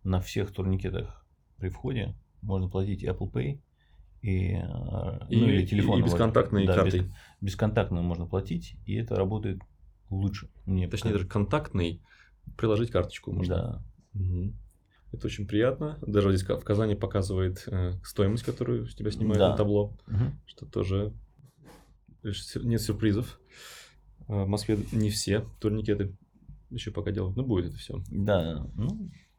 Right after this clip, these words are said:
Speaker 1: как бы.
Speaker 2: Так, что еще? В городе я не видел много прокатных каких-то велосипедов или
Speaker 1: Ну, е-,
Speaker 2: самокатов, что-то
Speaker 1: есть,
Speaker 2: такое есть.
Speaker 1: есть, но... Ну, как бы, оно везде это есть сейчас,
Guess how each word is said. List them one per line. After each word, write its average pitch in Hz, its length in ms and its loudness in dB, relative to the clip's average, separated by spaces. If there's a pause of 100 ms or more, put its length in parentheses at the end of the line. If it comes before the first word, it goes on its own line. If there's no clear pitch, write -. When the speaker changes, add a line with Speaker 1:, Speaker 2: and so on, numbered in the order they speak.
Speaker 1:
как 110 160 -2
бы. 92 120 -2
Speaker 2:
Так, 95 220 -6
что - 320 -8
еще? 95 480 -4 (2000)
В 101 200 -6
городе 98 1000 4 (220)
я 123 180 0
не 156 100 2
видел 123 160 6
много 92 260 6 (160)
прокатных 98 380 2
каких-то - 260 -8
велосипедов 101 680 -2
или 95 400 -2
Speaker 1:
Ну, 160 120 2
е-, 190 60 0
Speaker 2:
самокатов, 202 380 0
что-то 196 140 2
Speaker 1:
есть, 202 100 -4
Speaker 2:
такое - 240 0
есть. 175 180 2
Speaker 1:
есть, - 240 -8
но... 135 480 -2 (480)
Ну, 143 160 -2
как 156 160 2
бы, 117 240 0 (640)
оно 120 200 2
везде 120 320 2
это 87 120 -2
есть 135 260 -2
сейчас, 95 300 -2